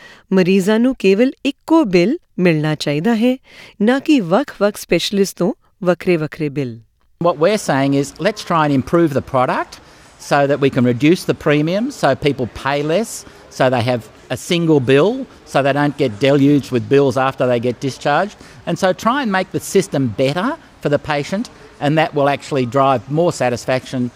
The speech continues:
Speaker 2: and hopefully people will then, uh, decide to keep that product।
Speaker 1: ਇਸ ਰਿਪੋਰਟ ਅਨੁਸਾਰ, ਅਗਰ ਇਹ ਜਿਹੀ ਸਿਫਾਰਿਸ਼ਾਂ ਉੱਤੇ ਅਮਲ ਕੀਤਾ ਜਾਂਦਾ ਹੈ, ਤਾਂ ਸਾਲਾਨਾ ਦੋ ਬਿਲੀਅਨ ਡਾਲਰ ਦੀ ਬਚਤ ਹੋ ਸਕਦੀ ਹੈ ਅਤੇ ਪ੍ਰਾਈਵੇਟ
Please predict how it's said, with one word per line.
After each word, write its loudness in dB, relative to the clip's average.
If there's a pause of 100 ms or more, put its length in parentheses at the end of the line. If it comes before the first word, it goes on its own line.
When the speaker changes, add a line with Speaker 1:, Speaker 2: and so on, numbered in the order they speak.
(220)
Speaker 2:
and -2
hopefully -2
people -4
will -2
then, 0 (260)
uh, 0
decide -2
to -14
keep -6
that -6
product। -6 (1200)
Speaker 1:
ਇਸ 0
ਰਿਪੋਰਟ 2
ਅਨੁਸਾਰ, -2 (400)
ਅਗਰ 0
ਇਹ 2
ਜਿਹੀ 0
ਸਿਫਾਰਿਸ਼ਾਂ -2
ਉੱਤੇ 0 (480)
ਅਮਲ 0
ਕੀਤਾ -2
ਜਾਂਦਾ 0
ਹੈ, -2 (460)
ਤਾਂ 2
ਸਾਲਾਨਾ 0 (360)
ਦੋ 4
ਬਿਲੀਅਨ 2
ਡਾਲਰ 4
ਦੀ 0
ਬਚਤ -4 (220)
ਹੋ 0
ਸਕਦੀ -4
ਹੈ -2 (560)
ਅਤੇ 2
ਪ੍ਰਾਈਵੇਟ 0